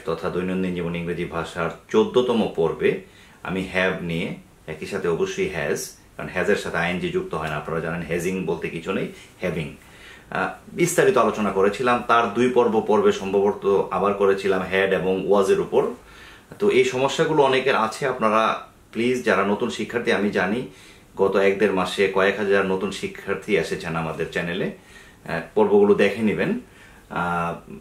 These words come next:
এ-, এজন্য দেখা দরকার যে একটার সাথে একটা কিন্তু রিলেটেড, যে কোনো সাবজেক্ট যেমন, আহ, একটার সাথে একটা ইন্টারডিপেন্ডেন্ট বা রিলেটেড বলতে পারেন, যে অঙ্গাঙ্গিকভাবে জড়িত।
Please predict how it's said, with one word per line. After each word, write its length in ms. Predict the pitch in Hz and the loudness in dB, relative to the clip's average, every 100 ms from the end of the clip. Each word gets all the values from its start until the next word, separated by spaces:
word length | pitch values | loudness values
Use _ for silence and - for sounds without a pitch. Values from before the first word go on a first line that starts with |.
| - | -6
এ-, 180 | 107 110 | -2 2
এজন্য 400 | 120 120 139 135 | 4 4 4 4
দেখা 260 | 110 107 120 | 4 2 2
দরকার 420 | 117 117 92 92 101 - - - | 2 2 0 -2 -2 -10 -20 -16
যে 160 | - 101 | 0 2
একটার 280 | 110 - 147 | 2 -2 -4
সাথে 200 | 165 156 | -2 -2
একটা 180 | 156 | -2
কিন্তু 200 | 143 143 | -4 0
রিলেটেড, 760 | 123 131 131 131 - - - - | 4 6 4 2 -6 -10 -18 0
যে 120 | 117 | 2
কোনো 180 | 127 127 | 4 0
সাবজেক্ট 500 | - 107 107 156 143 | 0 -2 0 -2 0
যেমন, 400 | 147 139 139 135 - - - | 0 2 0 -4 -10 -20 -10
আহ, 260 | - 104 107 | -2 0 0
একটার 200 | 104 120 | -2 -2
সাথে 260 | 120 117 | -2 0
একটা 360 | 107 - 110 98 | -2 0 0 0
ইন্টারডিপেন্ডেন্ট 1400 | 120 117 110 107 104 - - - 98 104 110 107 98 95 90 | -2 -4 0 0 0 -4 -14 -8 -4 -2 2 2 2 0 2
বা 360 | 90 90 - - - 95 | 2 2 -2 -12 -4 2
রিলেটেড 440 | 104 110 - 104 | 4 4 2 2
বলতে 240 | 101 95 | 2 2
পারেন, 300 | 95 87 110 | 0 0 -2
যে 100 | 98 | -2
অঙ্গাঙ্গিকভাবে 720 | 90 107 110 107 104 92 98 98 | 0 0 0 2 0 0 0 2
জড়িত। 420 | 101 92 - | 2 2 0